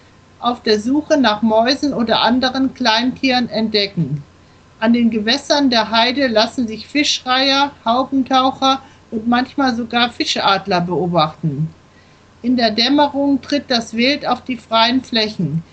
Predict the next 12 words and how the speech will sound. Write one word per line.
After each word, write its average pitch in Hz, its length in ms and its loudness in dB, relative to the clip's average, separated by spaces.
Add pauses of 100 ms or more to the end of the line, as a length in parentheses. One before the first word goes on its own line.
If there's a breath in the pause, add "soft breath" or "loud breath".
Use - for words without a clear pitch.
(200 loud breath)
In 233 100 6
der 220 200 2
Heide 277 320 0
mit 247 260 0
ihren 262 420 0 (320 loud breath)
extremen 254 760 0
Lebensbedingungen 262 1080 -2
wie 220 100 -4
Trockenheit 254 840 0
und 214 180 -2
großen 254 440 -2
Temperaturgegensätzen 240 1600 -2